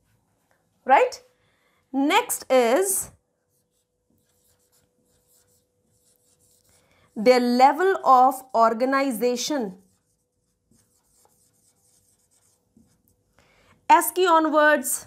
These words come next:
यानी एस्कहेलमिन्थ्स onwards जितने भी फाइलम हैं, सब में पाया जाता है organ system level of organization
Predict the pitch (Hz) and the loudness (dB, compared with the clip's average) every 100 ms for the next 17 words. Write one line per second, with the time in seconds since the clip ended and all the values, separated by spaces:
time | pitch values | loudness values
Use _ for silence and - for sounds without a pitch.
0 | _ _ _ 247 262 240 277 - 285 311 | _ _ _ -6 -4 -4 -6 -4 -4 -2
1 | 330 339 - 269 277 277 269 269 - 220 | -2 -4 -2 0 0 0 0 0 -6 -10
2 | 262 285 269 285 269 247 262 247 269 262 | -8 -6 -6 -2 0 0 -4 -6 -8 -4
3 | 302 262 269 269 233 240 233 226 240 233 | -4 -2 -2 0 0 0 0 -2 -2 -2
4 | 269 269 415 - _ _ _ _ _ _ | -2 -2 -4 -8 _ _ _ _ _ _
5 | _ _ _ _ _ _ _ _ _ _ | _ _ _ _ _ _ _ _ _ _
6 | _ _ _ _ 262 262 285 269 294 311 | _ _ _ _ 2 4 2 0 0 -2
7 | 311 _ _ _ _ _ _ _ _ _ | -6 _ _ _ _ _ _ _ _ _
8 | _ _ _ _ _ _ _ _ _ _ | _ _ _ _ _ _ _ _ _ _
9 | _ _ _ _ _ _ _ _ _ _ | _ _ _ _ _ _ _ _ _ _
10 | - - 415 415 - 415 349 240 220 269 | -8 -2 0 0 -2 0 2 0 -2 -4
11 | - 233 254 285 - 208 214 214 240 240 | -2 0 0 0 -4 -2 -2 -4 -2 -2
12 | 220 190 - | -4 -6 -10